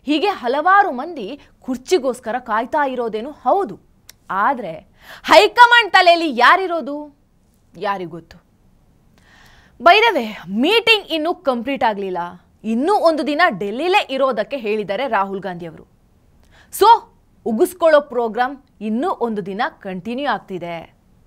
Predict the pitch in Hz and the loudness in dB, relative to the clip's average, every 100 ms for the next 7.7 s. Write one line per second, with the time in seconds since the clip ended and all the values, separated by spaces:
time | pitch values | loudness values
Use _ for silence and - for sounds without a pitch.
0 | _ _ - - - 349 381 403 262 226 | _ _ -20 -20 2 6 8 8 4 0
1 | - 349 359 349 349 320 311 349 330 214 | 0 2 2 2 4 2 2 0 2 0
2 | - _ _ - 254 339 370 311 277 254 | 0 _ _ 0 4 4 4 -2 -2 -4
3 | 208 190 - 277 269 262 226 190 320 233 | -4 -8 -6 -2 -2 -2 -6 -4 -2 -2
4 | 214 - _ _ 220 277 214 349 349 226 | -2 -6 _ _ -4 -4 -4 -4 -4 -6
5 | - _ - 220 349 359 269 220 185 202 | -14 _ -8 0 0 0 0 0 -2 -6
6 | 277 339 330 311 - - _ _ _ - | -4 -4 -6 -10 -12 -20 _ _ _ -2
7 | 427 392 247 202 185 156 - | 2 2 0 -10 -10 -14 -18